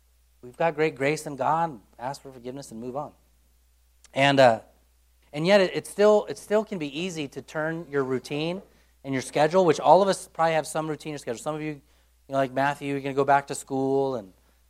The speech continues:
some of us gonna go back to just the grind of what it is to parent. We're kinda entering into that phase, right? Like,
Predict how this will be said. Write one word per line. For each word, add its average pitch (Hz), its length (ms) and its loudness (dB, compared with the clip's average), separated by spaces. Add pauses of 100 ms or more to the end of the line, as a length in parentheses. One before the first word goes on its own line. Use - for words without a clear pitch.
(120)
some 139 120 -8
of 143 40 -4
us 143 80 -8
gonna 151 120 -6
go 151 60 0
back 143 260 2
to 147 80 -10
just 135 200 -14 (140)
the 120 180 -4
grind 131 580 0
of 127 80 0
what 135 120 0
it 139 100 -2
is 139 140 -2
to 143 100 -12
parent. 139 560 -8
We're 127 140 -8
kinda 165 260 -4
entering 165 280 -4
into 170 120 0
that 151 180 2
phase, 165 280 0
right? 160 220 2
Like, 123 180 -6